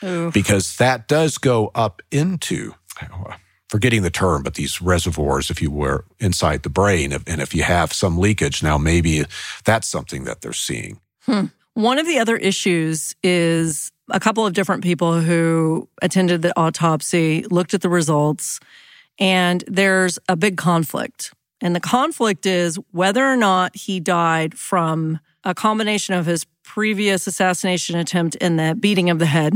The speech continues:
Speaker 1: or there's another set of physicians that said what this looks like to them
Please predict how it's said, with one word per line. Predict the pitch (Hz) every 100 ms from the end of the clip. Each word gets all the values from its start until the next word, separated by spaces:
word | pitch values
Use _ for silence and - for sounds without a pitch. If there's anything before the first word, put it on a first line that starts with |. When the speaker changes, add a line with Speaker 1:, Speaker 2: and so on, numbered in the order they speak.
| 254 -
Speaker 1:
or | 262 240 202 180 -
there's | - 196 190
another | 185 185
set | 185 165
of | 185
physicians | 180 160 170 185 165 143
that | 170 160
said | - - 165 160 156 160 -
what | 156 185 202
this | 185
looks | 180 -
like | 190 180 -
to | 185
them | 190 277 254 240 240